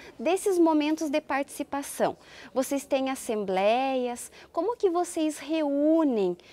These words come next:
né, os demais alunos? Como que vocês decidem as coisas que precisam ser decididas? Ou como que vocês encaminham isso, Álvaro?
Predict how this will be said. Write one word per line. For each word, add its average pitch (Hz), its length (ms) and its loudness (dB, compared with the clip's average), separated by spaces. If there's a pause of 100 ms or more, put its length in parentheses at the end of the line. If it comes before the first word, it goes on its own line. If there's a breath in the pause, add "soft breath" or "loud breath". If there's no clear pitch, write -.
(140 soft breath)
né, 226 360 -2 (180 loud breath)
os 233 180 -6
demais 247 520 -2
alunos? 247 680 -4
Como 302 240 -2
que 349 140 -4
vocês 311 480 -2
decidem 311 1000 2 (220 soft breath)
as - 200 -10
coisas 269 360 -2
que 277 100 -6
precisam 269 720 -2
ser 233 280 -4
decididas? 226 1000 -6 (240 loud breath)
Ou 254 160 2
como 269 320 -2
que 285 160 -8
vocês 277 380 -2
encaminham 269 880 0
isso, 190 380 -4
Álvaro? 156 500 -6